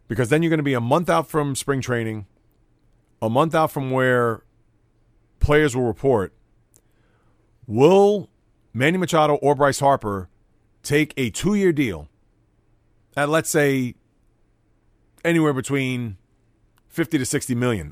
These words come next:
almost kinda like a Kevin Durant type of situation where you sign for that two-year deal. By the time that contract's up, you're gonna be twenty-eight years old, and you're still gonna get an enormous payday, you would think, as far as years are concerned.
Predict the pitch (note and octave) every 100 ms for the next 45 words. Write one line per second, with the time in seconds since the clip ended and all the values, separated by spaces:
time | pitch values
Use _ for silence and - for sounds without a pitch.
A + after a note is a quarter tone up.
0 | - - G#3+ B3 - G3 F#3 E3 B2 -
1 | E3+ F3 C3+ B2+ D3+ D3 - _ _ _
2 | _ _ - C#3 A2 A#2 G2 G#2+ G2 G#2
3 | G2+ - _ _ _ _ _ - G#2+ A#2+
4 | A#2+ A#2+ A2+ - _ _ _ _ _ A2+
5 | A2 - D#3 F#3 F3 E3 D3+ - _ _
6 | _ - D#3+ D3 C3 A#2 A2 G#2+ _ _
7 | _ _ _ _ _ _ _ - B2 B2+
8 | D#3 F3 F#3 F3 F3 E3+ C3+ D#3 D3+ B2
9 | C3 A#2 - F3 F3+ E3 C#3+ B2+ D#3 D3
10 | C3+ C#3+ C#3 - - A3+ E3+ C3+ B2 A#2
11 | A2+ A2 G2 A#2 G#2 D#2 D2 _ - C3
12 | A#2 C3+ A#2+ - _ _ _ _ _ _
13 | - A2 C3 A#2 F2+ A#2+ C3+ G2+ D2 -
14 | C#2+